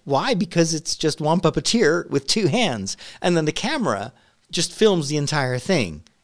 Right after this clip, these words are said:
as is, uh, instead of, uh, cutting. It, there may be a few cuts in the camera, or the camera may zoom in on, on, on some of the animals, but everything is horizontally filmed. Um,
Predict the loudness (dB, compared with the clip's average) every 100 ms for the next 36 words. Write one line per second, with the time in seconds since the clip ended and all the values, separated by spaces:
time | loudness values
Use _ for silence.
0 | _ 0 2 2 2 -4 -12 -16 -20 -18
1 | -8 -4 -2 -2 0 2 2 0 -6 -8
2 | -4 -4 -4 -10 -6 -4 -4 -6 -10 -16
3 | _ -4 0 2 2 4 2 4 2 2
4 | 0 0 0 -4 -4 -4 -4 -2 0 -2
5 | -4 -4 -2 -2 -6 -12 -8 -4 -2 -2
6 | -4 0 2 4 4 2 2 0 -2 -4
7 | -4 -6 -6 -6 -6 -6 -4 -6 -6 -8
8 | -6 -6 -6 -6 -8 -10 _ -2 0 -2
9 | -4 -4 -4 -2 -2 -6 -6 -10 -10 -12
10 | -12 -20 -20 -16 -16 -18 -16 -4 -4 -4